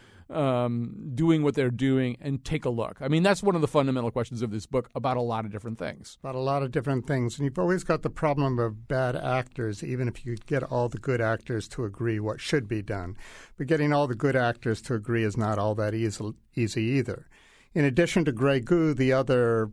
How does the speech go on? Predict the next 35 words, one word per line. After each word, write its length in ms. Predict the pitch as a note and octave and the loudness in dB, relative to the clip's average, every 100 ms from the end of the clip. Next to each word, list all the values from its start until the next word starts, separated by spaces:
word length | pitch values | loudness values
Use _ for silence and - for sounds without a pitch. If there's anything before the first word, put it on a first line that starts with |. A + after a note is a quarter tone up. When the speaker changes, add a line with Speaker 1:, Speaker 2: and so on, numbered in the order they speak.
| - | 2
Speaker 2:
poster 360 | D3+ - C#3 | 2 2 -2
child 480 | A2+ - A#2+ A2+ A2+ | -2 2 2 2 0
for 360 | - A#2 A2+ - | -2 0 0 0
existential 600 | B2 A#2+ - B2+ A2+ A#2 | -4 -6 -2 -2 0 0
risks 460 | G#2+ A2+ - - | 0 0 -2 -6
has 160 | B2 G2 | -4 -4
been 180 | B2 A#2 | -2 0
the 80 | |
Terminator 580 | A2 D#3+ D3 A#2+ G#2 F#2 | 0 2 2 2 0 -4
scenarios. 680 | F2 - G2 F2+ F#2 A2+ D3+ | -6 -6 -6 -6 -6 -8 -4
Speaker 1:
Mm-hmm. 220 | B2+ G2+ A2 - - - | -4 -4 -6 -14 -18 -2
Speaker 2:
And 140 | C#3+ | 0
some 180 | - F3 | 2 2
people 280 | F3 F3 F3 | 4 2 4
may 160 | D#3 D3+ | 4 4
have 160 | C3+ | 4
noticed 520 | C#3 E3 E3+ C3 - | 4 4 4 2 0
that 120 | C#3+ B2+ | 0 2
over 180 | B2 | 2
the 100 | B2 | 2
last 300 | B2 B2 A#2+ | 2 2 0
six 260 | - B2+ - | -2 -4 0
months, 260 | C3+ C#3 B2 | 0 0 0
there 160 | C3+ - | -4 -2
actually 320 | C#3 - B2+ | -2 -2 -2
have 200 | A#2 B2 | 0 -2
been 100 | B2 | 0
a 60 | A2+ | 0
lot 300 | A#2 A#2 A#2+ | 0 0 0
of 100 | A2 | -4
calls 400 | - C#3 C3 A2+ | 0 2 2 0
from 180 | A#2+ A2+ | -2 0
leading 300 | A#2+ A#2+ G#2+ | 2 2 0
scientists 640 | - E3+ D#3 B2 B2 - | 0 2 2 2 -2 -4
suggesting, 720 | - A#2+ B2+ A#2+ - A#2+ A2+ | -8 -4 0 0 0 0 0